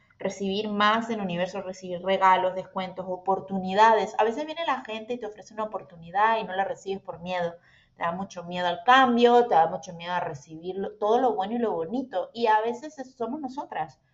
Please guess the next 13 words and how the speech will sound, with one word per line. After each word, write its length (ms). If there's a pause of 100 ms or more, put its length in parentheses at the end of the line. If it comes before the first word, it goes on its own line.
(400)
las 220
que 80
estamos 340
bloqueando 680
recibir 380
la 100
abundancia. 680
Entonces 400
pregúntate 600
hoy, 420
¿estoy 480
realmente 600
dejando 760